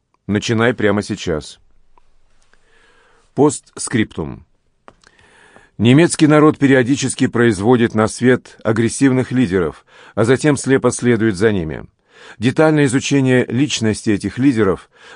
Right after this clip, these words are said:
позволит получить больше информации о характерных и привычных устремлениях народа Германии,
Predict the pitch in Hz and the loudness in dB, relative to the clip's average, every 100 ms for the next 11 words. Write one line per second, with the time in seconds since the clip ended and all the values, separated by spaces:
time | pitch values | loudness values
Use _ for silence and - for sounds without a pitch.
0 | - 120 123 160 - 143 139 139 117 95 | -2 0 2 2 2 2 2 0 -2 2
1 | 147 120 - 101 113 117 127 - 120 113 | 2 2 0 -2 0 0 0 -2 -2 -2
2 | 98 110 113 104 135 131 123 - 107 107 | -2 -2 0 0 0 0 -2 -4 -4 -2
3 | 110 117 107 98 107 113 104 110 110 - | -2 -2 -6 -6 -6 -4 -2 0 -2 -2
4 | 104 107 104 98 123 131 104 80 67 | 0 0 0 0 0 0 -2 -4 -8